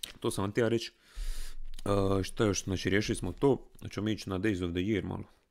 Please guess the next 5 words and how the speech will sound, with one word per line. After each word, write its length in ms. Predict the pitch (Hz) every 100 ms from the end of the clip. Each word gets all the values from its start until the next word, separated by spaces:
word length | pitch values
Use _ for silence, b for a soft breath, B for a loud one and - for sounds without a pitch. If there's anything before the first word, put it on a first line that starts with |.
| B B B B B B -
Mogli 220 | 92 101
bi 80 | 85
polako. 540 | - 90 107 - - _ _ _ _ - _ _ _ _ _ -
Days, 920 | 90 90 98 104 101 95 85 - - b b b b _ _ _ _ _ -
D 300 | 101 104